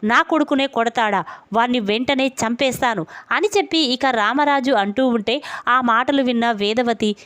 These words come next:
"ఏంటండి, ఇంకా ఎన్ని రోజులు ఈ రెండు కుటుంబాల మధ్య ఈ తగాదాలు వీడిపోవా? ఎప్పుడూ కలవవా? చూడండి, ఒకరి మీద ఒకరు పగలు పెంచుకొని చావు బ్రతుకుల దాకా వచ్చారు.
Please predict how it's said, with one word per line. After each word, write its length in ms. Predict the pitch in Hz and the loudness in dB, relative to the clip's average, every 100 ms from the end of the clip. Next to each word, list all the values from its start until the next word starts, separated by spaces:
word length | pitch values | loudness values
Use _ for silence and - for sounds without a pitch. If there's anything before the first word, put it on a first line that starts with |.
| - | -6
"ఏంటండి, 680 | 247 247 294 285 240 220 208 _ - | 0 2 2 2 0 0 -2 _ -4
ఇంకా 260 | 277 294 330 | -2 2 2
ఎన్ని 380 | 294 226 262 349 | 2 2 4 4
రోజులు 440 | 302 269 269 277 - - | 4 4 2 2 -2 -2
ఈ 140 | 311 | 2
రెండు 280 | 349 254 302 | 4 4 2
కుటుంబాల 560 | 392 339 330 294 294 285 | 2 2 2 4 4 4
మధ్య 420 | 240 233 254 240 - - | 2 2 0 0 -4 -2
ఈ 120 | 262 285 | 0 2
తగాదాలు 760 | 247 214 254 277 262 254 247 - - | 0 0 2 2 2 2 2 -2 -2
వీడిపోవా? 640 | 196 247 285 277 254 233 262 - - | 2 2 2 2 2 2 0 -6 -2
ఎప్పుడూ 340 | 269 - 349 | 0 2 2
కలవవా? 560 | 339 247 220 262 233 254 - - - | 2 2 2 2 2 0 -2 -16 -2
చూడండి, 440 | 285 269 240 262 269 - | 2 2 2 0 -4 -4
ఒకరి 300 | 233 254 370 | -2 2 2
మీద 200 | 339 320 | 4 4
ఒకరు 360 | 302 240 240 269 | 2 0 0 0
పగలు 400 | 269 196 254 294 | 0 0 0 0
పెంచుకొని 600 | 285 262 277 254 233 285 - - - | 0 -2 0 0 0 -2 -6 -12 -2
చావు 220 | 311 381 | 2 2
బ్రతుకుల 400 | 330 330 302 285 | 2 2 2 0
దాకా 440 | 254 233 233 240 269 - - | 2 0 2 0 -2 -8 -2
వచ్చారు. 520 | 226 - 262 226 | -2 2 2 2